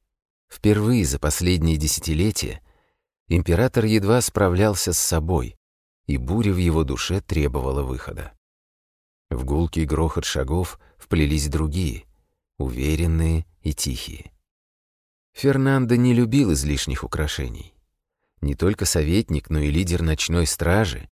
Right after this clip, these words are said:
он предпочитал оставаться таким незаметным, каким мог со своим титулом и регалиями. Император лишь коротко кивнул и мгновением позже вошел в предупредительно открытую дверь.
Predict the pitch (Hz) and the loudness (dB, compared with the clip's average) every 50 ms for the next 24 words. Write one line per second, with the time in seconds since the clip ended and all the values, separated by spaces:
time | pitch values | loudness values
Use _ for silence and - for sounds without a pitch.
0 | _ _ _ _ _ _ _ - - 92 120 123 - 127 123 - - 110 - 117 | _ _ _ _ _ _ _ -2 0 0 0 2 0 0 0 0 -2 -2 0 0
1 | 110 - 107 110 110 98 - - 95 92 107 113 - - - 101 - - 85 82 | 2 2 2 4 2 2 2 2 2 2 2 2 0 0 0 0 2 2 0 0
2 | - - 85 98 113 117 117 104 92 95 90 85 78 67 - - 55 53 - - | 0 0 0 0 2 2 2 2 2 2 2 2 2 0 -2 -6 -10 -12 -12 -14
3 | - _ _ _ - - 87 85 - - 104 90 78 71 69 76 90 104 - - | -16 _ _ _ -2 0 0 0 2 2 2 2 2 2 2 2 0 0 0 -2
4 | - 85 78 - 73 76 78 73 71 67 - - 92 85 - 78 78 80 76 - | -2 -2 -2 -2 0 0 0 0 -2 -2 -2 -2 -2 -2 -2 0 0 0 0 -2
5 | - _ - 87 78 76 73 73 73 69 64 62 60 57 50 50 - - _ _ | -6 _ -2 -2 0 0 0 -2 -2 -2 -2 -4 -6 -8 -10 -12 -14 -16 _ _
6 | _ _ _ _ _ _ _ _ _ _ _ _ _ _ - 71 67 - - 71 | _ _ _ _ _ _ _ _ _ _ _ _ _ _ -4 -4 -2 -2 -2 0
7 | 67 73 78 - - 82 78 80 82 80 - - - 80 87 87 85 - - 82 | 0 0 0 0 0 0 2 2 0 0 0 -2 -2 0 0 0 0 0 -2 -4
8 | 76 - 73 64 65 65 78 92 98 - - _ _ _ _ _ _ _ _ _ | -2 -2 -4 -2 -2 -2 -2 -2 -4 -6 -10 _ _ _ _ _ _ _ _ _
9 | - 78 78 76 73 78 78 76 87 117 120 120 117 107 101 87 - 104 123 123 | 0 0 0 2 2 2 2 4 4 2 2 2 2 2 0 2 2 2 2 2
10 | 101 101 107 98 92 85 - - 104 107 107 - - 101 101 90 92 - 85 78 | 2 0 0 2 2 0 0 2 0 0 0 0 -2 0 0 2 2 0 0 0
11 | 71 69 85 82 - 85 80 82 85 90 - - - 69 67 - - 67 65 65 | 0 0 0 0 0 0 2 2 2 0 0 -2 -4 -4 -4 -4 -4 -6 -4 -4
12 | 65 62 - - - _ | -6 -8 -8 -10 -12 _